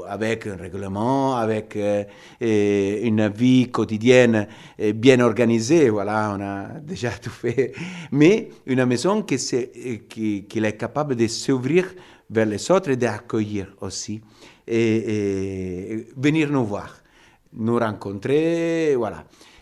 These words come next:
Deuxième, euh, après, euh, on a laissé ouverte, euh, une porte aussi à la Providence, <laughs> parce que,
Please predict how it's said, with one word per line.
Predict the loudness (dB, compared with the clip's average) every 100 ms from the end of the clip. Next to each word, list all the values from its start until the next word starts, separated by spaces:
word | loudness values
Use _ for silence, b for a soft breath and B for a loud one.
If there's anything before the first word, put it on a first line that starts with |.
| B -8
Deuxième, | 0 2 4 2
euh, | 2 2 4 2 0
après, | -2 4 2 2 -2
euh, | 0 2 0 -2 -4 -8 -12 -8
on | -2 0
a | 0 0 -4
laissé | -4 -4 -2
ouverte, | -2 0 -2 -2 -8
euh, | -8 -6 -6 -8 -10
une | -6 -4
porte | 0 0 0
aussi | -4 0
à | 0
la |
Providence, | 0 -4 -4 -4 -4 -4 -4 -6 -8
<laughs> | -8
parce | -8 -8
que, | -8 -8